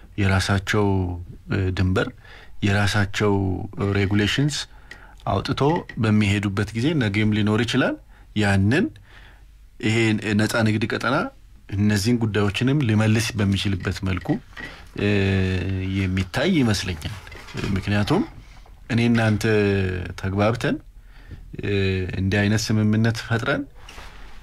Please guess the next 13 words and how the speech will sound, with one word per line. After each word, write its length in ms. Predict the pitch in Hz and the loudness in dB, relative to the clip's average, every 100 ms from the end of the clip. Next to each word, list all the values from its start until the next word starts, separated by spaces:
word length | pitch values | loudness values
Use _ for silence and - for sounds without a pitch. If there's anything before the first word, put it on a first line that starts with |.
| - - - | -16 -12 -6
እ፣ 100 | 104 101 98 92 | -2 0 2 2
ሌላ 240 | 107 120 113 98 90 - | 2 2 2 0 -2 -8
ሶስተኛ 420 | - 110 98 104 98 95 | -4 -2 0 0 2 0
ወገን 280 | 95 95 95 | 0 0 0
ደግሞ 200 | 95 95 104 | 0 0 0
መጥቶ 320 | 101 - 135 | 0 0 0
ሊረብሸን 540 | 107 104 104 107 147 | 2 2 0 0 2
ይሞክር 380 | 120 104 - 143 | 2 0 0 0
ይሆናል። 360 | 135 90 82 - - - - 107 | 0 0 -6 -10 -14 -18 -6 0
ይሄ 140 | 110 151 190 254 - - - | 2 2 -2 -8 -18 -12 -2
በእኛ 280 | 110 107 113 113 110 101 | 0 2 2 2 2 2
በአፍሪካ 460 | 98 92 92 - - 107 | 2 0 0 -2 -2 -2
ብቻ 180 | 107 | -2